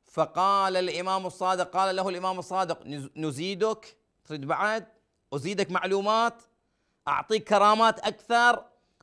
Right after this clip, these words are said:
أبين لك كم لك كرامة لهذا المكان." قلت: "نعم، يا ريت، يا ريت الإنسان اللي عنده معرفة بأهل البيت عليهم السلام، ولو معرفة بسيطة،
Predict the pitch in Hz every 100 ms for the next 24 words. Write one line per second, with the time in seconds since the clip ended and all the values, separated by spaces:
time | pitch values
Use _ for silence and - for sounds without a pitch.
0 | - 185 190 240 240 240 240 247 254 247
1 | 247 247 - _ - - 233 254 233 214
2 | 214 190 180 165 160 117 - _ _ -
3 | 160 160 202 185 190 220 180 143 _ _
4 | _ _ - 131 131 208 208 - - _
5 | _ _ _ _ _ _ - 123 170 233
6 | 165 127 135 160 165 156 139 135 139 139
7 | 139 117 143 139 127 123 135 131 131 135
8 | 131 135 131 127 - 151 156 185 311 320
9 | 254 233 202 185 180 175 147 127